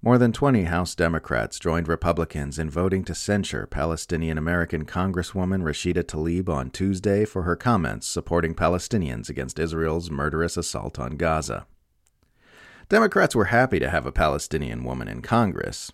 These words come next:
until they found out she was the Palestinians are human beings kind of Palestinian,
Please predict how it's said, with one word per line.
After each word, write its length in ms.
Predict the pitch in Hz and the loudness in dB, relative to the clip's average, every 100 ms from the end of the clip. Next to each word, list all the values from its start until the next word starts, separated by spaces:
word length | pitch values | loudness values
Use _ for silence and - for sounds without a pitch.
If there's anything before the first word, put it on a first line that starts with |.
| - | -4
until 300 | - 117 147 | 0 8 10
they 100 | 110 | 10
found 300 | 90 87 85 | 6 4 4
out 160 | 80 73 | 2 2
she 120 | 87 | 0
was 200 | 85 76 | 0 0
the 180 | 78 71 | -2 -4
Palestinians 840 | - 95 101 90 92 90 87 85 | 2 4 4 0 -2 -2 -2 -2
are 100 | 73 | -2
human 400 | - 98 92 82 | -2 0 0 0
beings 480 | 78 107 82 58 62 | 2 2 2 -2 -8
kind 260 | - 65 60 | -6 -4 -6
of 100 | - | -2
Palestinian, 720 | 73 64 - 62 50 50 64 | -2 -2 -4 -6 -6 -10 -12